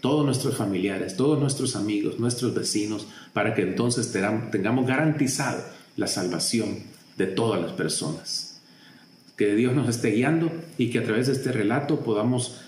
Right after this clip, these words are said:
eh, comprender lo que Dios está llevando a cabo. Es hermoso ver cómo la familia de Cornelio, sus amigos, todos aquellos que él había invitado en aquella oportunidad, creen en Jesucristo,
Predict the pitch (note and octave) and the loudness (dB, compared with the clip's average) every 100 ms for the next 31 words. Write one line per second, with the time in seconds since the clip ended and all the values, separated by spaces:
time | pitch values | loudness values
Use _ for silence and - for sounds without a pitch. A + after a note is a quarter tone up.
0 | - F#2 G2 F#2+ A2 G#2 G2+ F#2+ A#2+ A#2 | -6 -2 -2 0 0 2 0 2 2 0
1 | - - - - G#2 G#2 F#2+ G#2+ A2 - | -6 -14 -12 -2 0 2 2 2 0 -2
2 | G2 G2 F#2+ F2 - C#2+ - - - - | 0 0 0 -2 -4 -8 -8 -12 -20 -6
3 | - A#2 D3+ C#3+ D#3 - C3 C#3+ - C#3 | -2 2 2 2 2 2 0 0 0 2
4 | C3+ B2+ - - - - - - - G2 | 2 0 -4 -12 -18 -18 -18 -12 -2 0
5 | G2 G2 F#2+ A#2+ C3 B2 A2+ G2 A2+ C#3+ | 0 -2 0 2 2 0 0 0 2 4
6 | C#3+ - - F2 G2+ C#3 C#3+ C#3 C#3+ C#3+ | 2 2 -2 -2 0 2 2 2 2 2
7 | C3 A#2+ C3+ C3+ C3+ B2+ A#2+ B2+ B2+ G#2+ | 2 0 2 2 2 2 4 2 2 2
8 | G2 - B2 C3+ C3+ - - G2+ G2 A#2+ | 0 0 -2 0 -2 -6 -6 -4 -2 2
9 | A#2 A#2 A2+ A2+ - G2 F#2 A2 C#3+ D3+ | 2 2 0 -2 0 0 2 2 0 -2
10 | - - - - - C#3 D3+ C#3+ G#2+ F2+ | -6 -16 -20 -20 -6 0 2 2 0 -2
11 | G#2 - - - - - | -4 -6 -8 -8 -10 -10